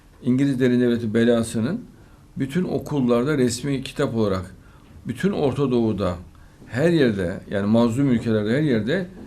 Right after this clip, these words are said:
İngilizlerin devletinin fitne yönü özel olarak ayrı bir ders olarak okutulması lazım.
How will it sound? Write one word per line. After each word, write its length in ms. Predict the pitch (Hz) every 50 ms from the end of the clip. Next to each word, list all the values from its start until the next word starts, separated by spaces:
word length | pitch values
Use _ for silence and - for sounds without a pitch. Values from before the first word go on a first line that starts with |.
| - - - - - - -
İngilizlerin 720 | - 131 139 147 165 165 156 127 120 135 139 160 165 160
devletinin 760 | 143 135 127 123 120 117 - 127 123 123 139 175 208 214 220 - - - - - _ - - - - - - - - - - - - - - - - - -
fitne 440 | - - 156 151 147 - 151 160 175
yönü 420 | 160 135 117 113 123 156 202 - - - - - - - - - - - - - - - - -
özel 280 | - 123 131 139 147 170
olarak 360 | 165 147 123 131 156 175 - - - - -
ayrı 280 | 120 135 156 165 165
bir 100 | 143 135
ders 240 | 147 160 156 160 143
olarak 200 | 156 170 180 151
okutulması 560 | 151 131 - 135 127 131 131 131 123 113 123
lazım. 300 | 117 95 92 90 - -